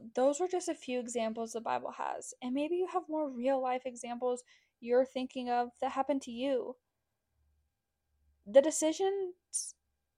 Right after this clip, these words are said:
don't mean that Samson and Peter never made any good decisions, or that Ruth and Abraham never made any bad decisions.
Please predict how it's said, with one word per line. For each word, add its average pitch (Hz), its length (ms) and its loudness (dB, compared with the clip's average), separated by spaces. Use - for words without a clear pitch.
don't 247 440 4
mean 233 380 -6
that 254 160 2
Samson 269 480 -6
and 285 160 -4
Peter 226 540 -4
never 240 400 -2
made 254 220 0
any 226 260 -4
good 214 140 -6
decisions, - 640 -14
or 240 80 2
that 254 160 4
Ruth 254 240 0
and 285 160 -4
Abraham 262 500 -4
never 254 240 -2
made 262 200 -2
any 269 240 0
bad 262 320 0
decisions. - 640 -14